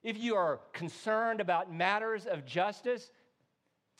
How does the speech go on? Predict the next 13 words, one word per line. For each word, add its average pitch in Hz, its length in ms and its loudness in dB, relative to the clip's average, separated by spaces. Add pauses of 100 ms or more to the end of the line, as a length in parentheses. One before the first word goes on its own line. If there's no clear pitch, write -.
(100)
in 165 180 0
an 123 240 0
information 202 800 -2
society, 196 460 -2
you 220 160 -4
will 233 120 0
have 185 200 0
access 202 440 -2
to 202 120 -4
all 220 340 2
kinds 214 420 0
of 170 120 -8
things 202 400 -4